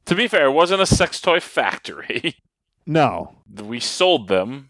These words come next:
Speaker 1: and I was, I started off, uh, with this company, uh, picking and packing the odors. <laughs>
Speaker 2: And I did not.
Speaker 1: No, you, you did not.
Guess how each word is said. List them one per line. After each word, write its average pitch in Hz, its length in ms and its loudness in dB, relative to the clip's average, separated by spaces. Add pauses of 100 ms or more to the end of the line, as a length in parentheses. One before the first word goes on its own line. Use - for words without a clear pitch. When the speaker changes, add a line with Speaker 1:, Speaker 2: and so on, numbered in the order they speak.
Speaker 1:
and 107 360 -4
I 107 220 4
was, 113 360 -6 (380)
I 110 160 4
started 120 440 2
off, 113 440 4
uh, 107 180 0
with 107 140 -12
this 113 160 -6
company, 131 560 -4
uh, 113 260 4 (220)
picking 143 340 -2
and 131 180 -4
packing 139 380 -4
the 170 120 -10
odors. 110 500 -6 (120)
<laughs> - 1500 -6
Speaker 2:
And 123 180 2
I 120 140 6
did 131 160 2
not. 185 420 0 (240)
Speaker 1:
No, 131 240 -10
you, 120 200 -6
you 110 200 -2
did 151 180 0
not. 90 460 -4